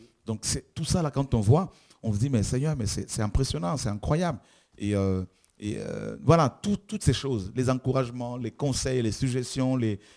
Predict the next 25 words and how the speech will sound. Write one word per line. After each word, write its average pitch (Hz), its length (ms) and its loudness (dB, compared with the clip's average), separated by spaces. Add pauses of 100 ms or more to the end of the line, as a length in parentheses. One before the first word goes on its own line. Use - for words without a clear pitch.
(160)
et, - 380 -6
et - 40 -16
voilà, 151 240 2
c'est, 107 200 -2
c'est, 101 240 -2 (520)
C'est 123 120 2
beau, 104 360 8 (200)
c'est - 180 0
beau. 101 420 4
On - 140 0
n'est 104 80 6
pas 147 160 6
satisfait, 139 580 0 (400)
mais, 107 300 2
euh, 95 320 0 (220)
on 113 80 -6
a 110 60 4
encore 110 200 0
faim, 127 320 2 (320)
on 110 80 -4
a 107 60 2
encore 107 180 -4
soif. 127 440 -2 (300)
Et, 101 160 -4
euh, 95 240 0